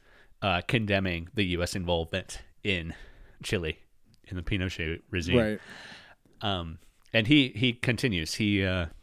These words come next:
Speaker 1: you know, a few years ago when Zero Dark Thirty was nominated so mon-, many awards, he made a public announcement that he would not, as a voting member of the Academy, he would not be voting for a movie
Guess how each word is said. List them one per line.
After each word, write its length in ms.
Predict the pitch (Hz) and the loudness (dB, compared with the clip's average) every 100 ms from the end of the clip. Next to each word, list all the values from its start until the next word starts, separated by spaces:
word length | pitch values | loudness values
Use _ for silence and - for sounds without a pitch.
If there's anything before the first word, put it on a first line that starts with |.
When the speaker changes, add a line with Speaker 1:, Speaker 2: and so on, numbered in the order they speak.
| - - _ _ _ _ _ _ 196 | -20 -20 _ _ _ _ _ _ -4
Speaker 1:
you 60 | |
know, 60 | 110 | -2
a 20 | |
few 180 | - 123 | 0 4
years 260 | 107 107 107 | 6 4 4
ago 200 | 104 95 | 2 2
when 120 | 90 | 2
Zero 260 | 95 95 | 2 2
Dark 260 | 90 90 - | 2 0 0
Thirty 420 | - 101 98 92 - - - - - | 4 6 6 2 -2 -20 -20 -18 -4
was 180 | 104 104 | -2 2
nominated 420 | 98 95 92 87 | 2 2 2 0
so 140 | - | 0
mon-, 460 | 95 92 - - 151 | 0 -2 -2 -8 -6
many 200 | 120 98 | 0 2
awards, 400 | 90 95 95 90 | 2 4 2 2
he 80 | 104 | -2
made 160 | 90 87 | -2 -2
a 20 | |
public 320 | 98 92 85 | -2 -4 -4
announcement 460 | 87 87 85 90 80 | -2 -2 -2 -6 -6
that 140 | 90 | -6
he 140 | 98 | -4
would 160 | 90 82 | -2 -2
not, 340 | 92 87 87 - | -2 -2 -2 -4
as 160 | 98 90 | -2 0
a 60 | |
voting 300 | 92 95 95 | 2 2 2
member 260 | 90 87 85 | 0 -2 -2
of 60 | |
the 80 | 85 | -2
Academy, 420 | 80 98 87 85 | 0 2 2 2
he 160 | 82 - | -4 -4
would 220 | 90 80 | -4 -2
not 200 | 85 87 | -2 -2
be 120 | 90 | -2
voting 420 | 82 85 80 80 76 - - - - | -2 0 0 -4 -8 -14 -20 -20 -10
for 160 | - 95 | 0 2
a 60 | |
movie 440 | 85 87 82 82 | 2 0 2 0